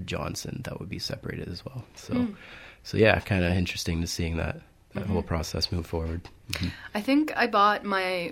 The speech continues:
Speaker 2: bike that I have now in Victoria in two thousand one or two thousand two.
Speaker 1: Mm.
Speaker 2: And since then, like, the, the number of bike lanes has increased so much.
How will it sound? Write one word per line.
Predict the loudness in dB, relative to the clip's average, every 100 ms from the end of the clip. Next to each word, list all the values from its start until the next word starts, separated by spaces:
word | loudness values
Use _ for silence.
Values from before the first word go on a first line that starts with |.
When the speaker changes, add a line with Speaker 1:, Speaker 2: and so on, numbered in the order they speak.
| -2
Speaker 2:
bike | -2 -2 -4
that | -4
I |
have | 0 -2 -2
now | 0 0 0 -2 -6
in | -6 -6 -6 -10
Victoria | -10 -8 -4 -2 -2 -2 -4 -6
in | -6 -6 -6 -6
two | -6 -6
thousand | -4 -4 -4 -8 -10 -10
one | -8 -2 -2 -2
or | -4
two | -8
thousand | -4 -4 -4 -8 -10
two. | -8 -6 -8 -10 -12 -6
Speaker 1:
Mm. | -4 0
Speaker 2:
And | 2 4 2 -2
since | 0 2 2
then, | 2 2 2 0 -6 -10 -12 -6
like, | -6 0
the, | 2 2 2 -2 -8 -12
the | -6
number | 0 2 4 2
of | 2
bike | 2 2 0
lanes | -4 -4 -4
has | 0 0 0
increased | -4 -6 -6 -6 -8 -6
so | -4 -2 -2
much. | -2 -4 -4 -8